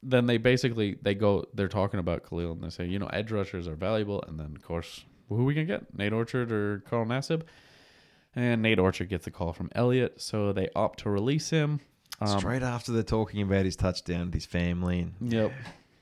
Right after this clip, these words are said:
Speaker 2: Brutal.
Speaker 1: Hugh and Elliott are both confident that Nate will get a offer from elsewhere while they're waiting for,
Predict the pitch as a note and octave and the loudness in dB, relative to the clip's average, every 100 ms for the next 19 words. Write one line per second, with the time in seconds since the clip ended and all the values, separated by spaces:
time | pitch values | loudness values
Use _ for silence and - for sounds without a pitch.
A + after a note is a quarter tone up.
0 | _ _ - F#2+ G#2 G#2 - _ _ _ | _ _ -4 4 6 4 0 _ _ _
1 | - - - D#3 C#3+ A2+ - G#2+ A#2+ A2+ | -20 -4 6 6 6 4 0 4 6 6
2 | - - - - _ - G2 - A2+ A2 | 2 -6 -20 -20 _ -2 -2 4 4 4
3 | - A2+ G#2 G#2+ G#2 G2+ E2+ E2 F#2+ F#2 | 0 -2 -2 0 -2 -2 -4 -4 -2 -4
4 | F2 E2+ E2+ E2+ E2+ E2 - _ - F#2+ | -4 -4 -4 -2 -2 -6 -10 _ -8 -6
5 | - E2 E2+ E2+ F2+ G2 F#2+ F#2 E2+ E2+ | -6 -8 -4 -4 -4 -2 -2 -2 -4 -4
6 | F2 F2 - E2 E2 | -4 -6 -6 -6 -6